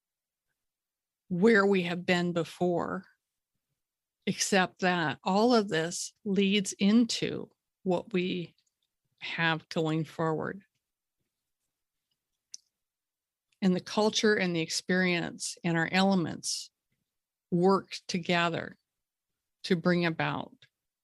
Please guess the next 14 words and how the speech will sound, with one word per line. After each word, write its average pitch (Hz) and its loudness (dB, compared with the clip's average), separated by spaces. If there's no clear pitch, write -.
what 165 -4
our 175 2
destiny 156 -2
is - -6
and 165 0
to 170 -4
play 185 4
with 170 0
what 165 -2
is 165 -4
absolutely 165 -2
possible 160 -8
for 160 -6
us. - -12